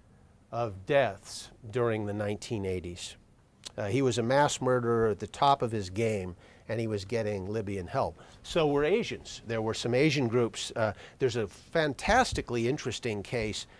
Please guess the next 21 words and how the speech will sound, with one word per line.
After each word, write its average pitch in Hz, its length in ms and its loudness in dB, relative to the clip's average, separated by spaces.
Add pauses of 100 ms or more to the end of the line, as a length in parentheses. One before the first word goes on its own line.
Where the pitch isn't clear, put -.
(180)
with 135 160 2
Abu 147 300 4
Sayyaf, 131 640 2
who 101 220 -6
still 127 260 -2
makes 104 260 -4
the - 120 -12
papers, 120 560 -4 (380)
in 131 200 0
which 135 320 0
Libya 131 640 0 (260)
proffered 110 760 0 (220)
some 123 560 -2
millions 143 500 2
of 92 140 -8
dollars 120 720 2
to 120 340 -2
resolve 110 800 0
a 110 120 -4
hostage 123 640 -4
crisis. - 680 -12